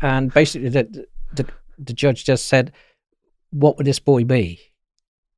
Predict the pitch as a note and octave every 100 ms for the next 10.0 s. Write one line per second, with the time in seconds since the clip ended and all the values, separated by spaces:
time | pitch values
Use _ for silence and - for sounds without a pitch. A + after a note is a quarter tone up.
0 | _ _ _ A#2 A#2 A2+ A#2 - _ _
1 | - - D#3 C#3 - D3+ C#3+ F3+ G#3 D#3
2 | C#3+ C3 B2 A2 C3+ B2 C3 B2 - A#2
3 | C#3+ D3 D3 D#3 C#3+ C#3+ C#3+ - F2 E2+
4 | - - A#2 - - - D#3+ C#3+ D3 -
5 | C#3+ C3 C3+ B2+ C3+ A#2 C3+ B2 A#2 B2+
6 | C3+ D#3 E3 A#2+ G#2 _ - B2+ A#2+ A#2+
7 | A2+ A#2+ - A#2+ - C#3+ A2 - D3+ C#3
8 | C3 - B2+ B2 - - _ _ _ _
9 | _ _ _ _ - C3 C3 B2+ C3+ C#3